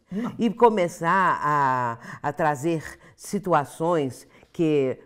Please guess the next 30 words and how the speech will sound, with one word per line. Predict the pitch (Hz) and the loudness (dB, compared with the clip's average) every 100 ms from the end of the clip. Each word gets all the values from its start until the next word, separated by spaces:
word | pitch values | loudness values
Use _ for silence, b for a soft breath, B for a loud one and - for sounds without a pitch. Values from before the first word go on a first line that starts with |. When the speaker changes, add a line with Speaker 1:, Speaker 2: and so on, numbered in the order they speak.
| - - | -20 -8
Speaker 2:
a, | 165 151 123 110 | -2 0 0 -2
a | 131 | -4
sociedade | - 254 180 127 131 135 | -2 -2 0 0 -2 -4
como | - 135 127 | -8 -6 -6
um | 113 | -6
todo | 151 156 135 117 B B | 0 0 0 -4 B B
levou | 156 165 135 165 147 120 | 0 2 4 4 4 2
milhares | 151 196 170 190 190 165 | 0 2 4 2 0 -6
de | 131 143 | -8 -6
anos | 147 143 123 - | -4 -4 -6 -6
pra | 151 | -4
poder | 151 151 147 | -2 -2 -4
controlar | 156 214 214 185 147 131 143 139 B B - | -2 0 0 2 2 4 2 0 B B -4
determinadas | 165 165 170 151 143 151 139 135 | -2 0 0 0 0 -2 -2 -6
situações | - 131 151 131 123 151 156 143 127 - B B - | -8 -10 0 0 0 -4 -4 -4 -8 -14 B B -10
de, | 123 143 131 | -4 -2 -2
que | - | 2
eram, | 147 147 143 131 156 - | 4 4 2 -2 -8 -2
vamos | 151 151 123 | 0 0 -2
dizer, | 139 123 143 120 | -4 0 0 0
de | 151 | -4
desregramento | 131 131 135 165 147 139 135 143 131 123 | -4 -6 -4 -4 -2 0 0 -2 -6 -8
total. | 123 120 185 202 131 - - | -8 -2 2 0 -2 -18 -8
Speaker 1:
Claro. | 269 254 247 226 208 | -2 0 0 2 10
Speaker 2:
Hoje | 262 269 202 247 | 10 10 6 -2
em | 254 | -4
dia | 143 185 208 139 | -4 -2 2 2
tem | - 233 233 | 0 -2 -2
as | 247 202 | -4 -2
leis, | 220 202 190 185 - | 2 4 4 0 -6